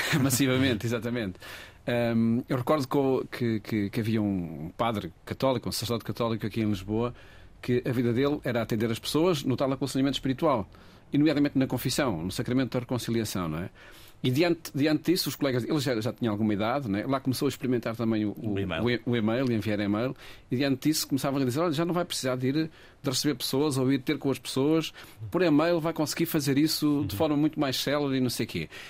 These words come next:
Speaker 1: E ele, enfim, na sua inocência, deixem-me dizer assim, ficou espantado com o assunto. "Olha, pois, talvez, isto de facto é, é extraordinário. Eu antes tinha que ir buscar a carta, pôr o selo e mandar a ca-, e pôr na caixa de correio. Agora é carregar no enter e lá vai a mensagem, né?"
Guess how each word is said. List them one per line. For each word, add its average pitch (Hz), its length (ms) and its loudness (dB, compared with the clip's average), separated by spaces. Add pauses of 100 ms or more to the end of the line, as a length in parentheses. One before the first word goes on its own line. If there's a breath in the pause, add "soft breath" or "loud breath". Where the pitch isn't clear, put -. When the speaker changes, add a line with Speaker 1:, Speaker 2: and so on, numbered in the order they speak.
(220 loud breath)
Speaker 1:
E 156 100 4
ele, 196 240 2
enfim, 135 160 0
na 135 100 4
sua 139 320 2
inocência, 139 680 2
deixem-me 110 300 0
dizer 110 200 2
assim, 135 400 2 (280 loud breath)
ficou 285 260 0
espantado 202 600 0
com - 100 -2
o 185 40 4
assunto. 185 380 0 (320 loud breath)
"Olha, 403 180 0
pois, 370 240 0
talvez, 160 540 2
isto 131 200 -2
de - 60 -6
facto 120 360 -2
é, 127 140 2
é 117 40 0
extraordinário. 139 680 0
Eu 139 140 2
antes 160 160 0
tinha 151 160 0
que 156 120 -2
ir - 20 -2
buscar 139 260 -2
a 135 60 -4
carta, 127 320 -2
pôr 127 160 -2
o 120 40 -4
selo 120 280 0
e - 20 2
mandar 117 240 2
a 117 60 -2
ca-, 87 220 -6 (280 loud breath)
e 107 80 0
pôr 123 240 -2
na 123 100 2
caixa 131 260 -2
de 117 80 -4
correio. 151 420 0 (260 loud breath)
Agora 180 380 0 (440)
é 185 180 -4 (180)
carregar 143 280 0
no 143 180 4
enter 165 180 0
e 170 40 -2
lá 165 160 2
vai 165 180 2
a 160 60 4
mensagem, 156 440 2
né?" 123 180 0